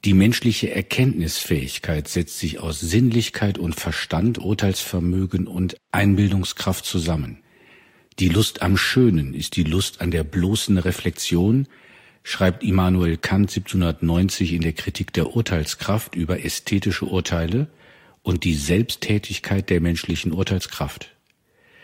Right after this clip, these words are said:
Der gemeine Menschenverstand ist ein gemeinschaftlicher Sinn, um gleichsam an die gesamte Menschenvernunft sein Urteil zu halten. Dieses geschieht nun dadurch, so Kant,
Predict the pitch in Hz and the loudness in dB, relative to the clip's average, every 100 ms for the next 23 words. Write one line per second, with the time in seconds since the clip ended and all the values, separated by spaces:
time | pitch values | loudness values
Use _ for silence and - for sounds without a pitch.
0 | - - - _ _ _ _ - 95 87 | -20 -20 -20 _ _ _ _ -2 0 4
1 | 95 107 123 120 110 123 147 - 101 - | 4 6 6 6 6 6 4 0 -2 0
2 | 82 - - 71 107 135 - - - - | -2 -2 -2 0 -2 -2 -10 -12 -10 -4
3 | 85 85 87 104 - 92 - 87 78 78 | -2 0 2 2 0 -2 -2 -4 -2 -2
4 | 76 85 92 135 185 - _ _ _ _ | 0 2 6 6 6 2 _ _ _ _
5 | _ - - - _ _ _ 104 95 95 | _ -20 -20 -20 _ _ _ 2 2 2
6 | 104 104 107 98 92 87 92 92 78 92 | 2 2 2 4 2 0 0 0 2 2
7 | 120 117 104 90 101 117 - 107 - 101 | 2 4 4 6 4 2 2 0 2 4
8 | 104 104 - - 87 98 - 110 107 82 | 4 2 -4 -4 2 2 2 0 2 0
9 | - - 69 65 - - 107 _ _ _ | 0 -4 -4 -6 -6 -12 -12 _ _ _
10 | _ _ _ - - _ _ _ _ 92 | _ _ _ -20 -20 _ _ _ _ 0
11 | 98 92 98 - - 117 104 90 85 113 | 2 2 0 0 4 6 6 6 4 4
12 | 156 95 85 143 170 - - 76 69 80 | 4 4 4 4 2 -4 -6 -6 -2 0
13 | 151 - | 0 -4